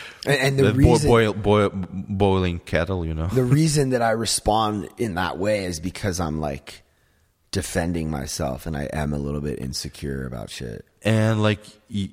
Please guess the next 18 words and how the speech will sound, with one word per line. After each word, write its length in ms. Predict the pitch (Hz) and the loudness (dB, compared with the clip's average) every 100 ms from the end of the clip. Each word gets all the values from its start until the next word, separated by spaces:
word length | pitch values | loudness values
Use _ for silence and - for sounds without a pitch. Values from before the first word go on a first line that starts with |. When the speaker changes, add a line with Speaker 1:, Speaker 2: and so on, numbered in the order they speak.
| - | -6
Speaker 2:
y-, 140 | 101 - | -8 -8
y-, 100 | - _ _ _ _ _ _ _ _ _ _ _ _ - | -18 _ _ _ _ _ _ _ _ _ _ _ _ -6
you 180 | 101 | -2
wasn't 400 | 95 110 139 123 | 2 2 0 -2
there 400 | 98 131 98 - - _ _ _ _ | 0 -2 -2 -6 -14 _ _ _ _
and 640 | - 90 87 82 82 82 82 _ _ - | -4 -2 0 -2 -2 -4 -10 _ _ -6
you 120 | 95 | 0
wasn't 320 | 95 113 120 | 0 0 -2
direct 380 | 101 98 113 - | 0 0 -2 -4
that. 240 | 80 - - | -6 -6 -10
You, 260 | 90 92 85 | -4 -4 -4
like, 400 | 101 98 92 - - - _ _ - | -4 -2 -2 -4 -20 -20 _ _ -12
it's, 100 | 98 | -4
but 160 | 107 | 0
it's 200 | 113 104 | 0 -2
just 300 | - 127 - 107 | 0 -2 0 0
your 140 | 101 | 0
company 540 | - 143 160 110 76 | 0 -2 0 -4 -4